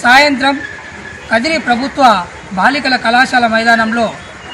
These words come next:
హిందూ సమ్మేళన కార్యక్రమం ఉంటుంది. కావున కదిరి నియోజకవర్గ ప్రజలంతా,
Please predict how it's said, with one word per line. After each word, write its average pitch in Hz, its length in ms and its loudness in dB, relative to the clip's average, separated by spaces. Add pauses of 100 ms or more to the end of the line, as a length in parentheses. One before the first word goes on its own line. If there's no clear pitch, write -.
(140)
హిందూ 262 260 2
సమ్మేళన 254 500 2
కార్యక్రమం 226 640 2 (280)
ఉంటుంది. 240 500 0 (580)
కావున 269 540 6 (540)
కదిరి 311 260 -2
నియోజకవర్గ 285 600 2
ప్రజలంతా, 254 840 2